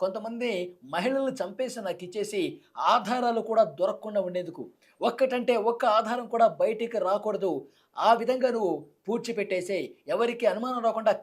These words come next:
కాల్చిపడేసేయ్ అని చెప్పి నాకు కొన్ని ఆదేశాలు ఇచ్చారు. నేను పోలీస్ స్టేషన్ కంప్లైంట్ చేద్దామని చెప్పి కొంతమంది సూపర్వైజర్లు కూడా కలిస్తే, అలా చేసినందుకే ఇంతకుముందు నీ ప్లేస్లో వర్క్ చేసినవాడు కనిపించకుండా పోయాడు, నీకు కూడా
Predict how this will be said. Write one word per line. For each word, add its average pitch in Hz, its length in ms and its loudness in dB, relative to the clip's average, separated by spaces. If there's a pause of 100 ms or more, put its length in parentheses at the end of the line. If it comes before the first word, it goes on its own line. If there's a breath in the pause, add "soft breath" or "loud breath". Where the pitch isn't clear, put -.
కాల్చిపడేసేయ్ 180 760 -4 (120)
అని 180 160 -12
చెప్పి 156 240 -10 (440 soft breath)
నాకు 170 180 -6
కొన్ని 165 220 -8
ఆదేశాలు 185 360 -6
ఇచ్చారు. 160 220 -2 (200 loud breath)
నేను 214 220 0
పోలీస్ 240 220 0
స్టేషన్ 254 380 -8
కంప్లైంట్ 226 380 -4
చేద్దామని 233 380 -2
చెప్పి 233 240 -6
కొంతమంది 214 380 -8
సూపర్వైజర్లు 214 580 -4
కూడా 180 180 0
కలిస్తే, 190 300 -2 (640 loud breath)
అలా 214 140 4 (200)
చేసినందుకే 226 640 -2 (100)
ఇంతకుముందు 233 540 -6
నీ 233 80 -2 (100)
ప్లేస్లో 226 400 0 (100)
వర్క్ 196 220 -2
చేసినవాడు 233 500 -2
కనిపించకుండా 214 580 -4 (100)
పోయాడు, 185 280 0 (380 loud breath)
నీకు 269 220 2
కూడా 254 160 8